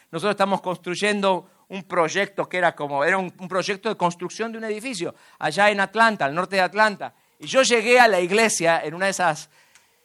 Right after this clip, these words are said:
esas circunstancias medias raras en las que no andaba predicando en algún, en alguna otra iglesia.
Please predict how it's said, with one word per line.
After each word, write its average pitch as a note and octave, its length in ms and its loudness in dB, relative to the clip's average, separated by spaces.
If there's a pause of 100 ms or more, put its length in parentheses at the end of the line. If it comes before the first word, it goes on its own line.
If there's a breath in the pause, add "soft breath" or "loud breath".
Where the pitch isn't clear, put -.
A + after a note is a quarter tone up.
(140)
esas F#3+ 220 -2
circunstancias F#3+ 600 -2
medias G3 360 2
raras E3+ 480 4
en D3+ 80 -6
las C#3+ 120 -4
que D#3 100 -6
no D#3 120 0
andaba F3 360 6
predicando D3+ 480 -2
en D3+ 80 -4
algún, D#3 580 -6
en C#3 160 -12
alguna D#3+ 340 0
otra E3 200 0
iglesia. D3+ 480 -6